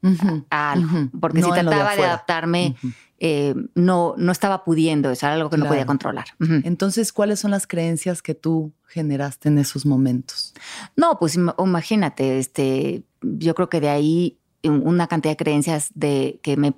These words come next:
Speaker 2: que me impulsaba la cultura de
Speaker 1: Ujú.
Speaker 2: "no eres capaz, no eres suficiente, este, hay algo malo contigo, eh, no vas a poder", muchas, muchas creencias de "no te ves bien", o n-, como de no encajar.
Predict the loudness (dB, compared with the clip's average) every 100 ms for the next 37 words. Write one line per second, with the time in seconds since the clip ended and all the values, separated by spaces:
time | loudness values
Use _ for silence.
0 | -2 2 2 2 0 0 0 -2 -2 -2
1 | 0 0 2 0 0 2 0 0 0 2
2 | 2 0 -2 -2 -2 -2 -4 -2 -2 -2
3 | -4 -4 -2 0 2 0 0 0 2 0
4 | -2 -4 -2 0 0 0 0 0 0 0
5 | 0 2 2 2 2 2 2 0 -2 -8
6 | -20 -10 -2 0 0 0 -2 -4 -4 -4
7 | -8 -2 0 2 0 -4 -2 -2 2 2
8 | 2 0 0 0 0 0 2 2 0 -2
9 | -2 -2 -2 -2 -2 0 -2 -4 -12 -2
10 | 0 2 0 0 0 2 2 2 2 2
11 | 2 0 0 -2 0 -2 0 0 2 2
12 | 2 2 0 0 -2 -2 -4 -6